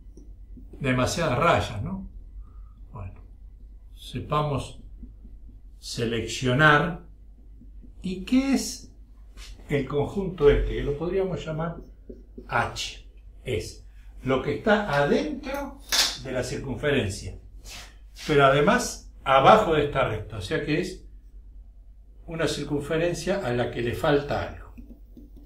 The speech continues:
No incluye los bordes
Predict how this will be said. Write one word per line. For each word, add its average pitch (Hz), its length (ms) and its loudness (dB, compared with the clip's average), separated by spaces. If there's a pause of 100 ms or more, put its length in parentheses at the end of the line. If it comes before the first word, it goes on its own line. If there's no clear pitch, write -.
(1000)
No 175 240 6
incluye 196 400 2
los 190 180 2
bordes 240 640 0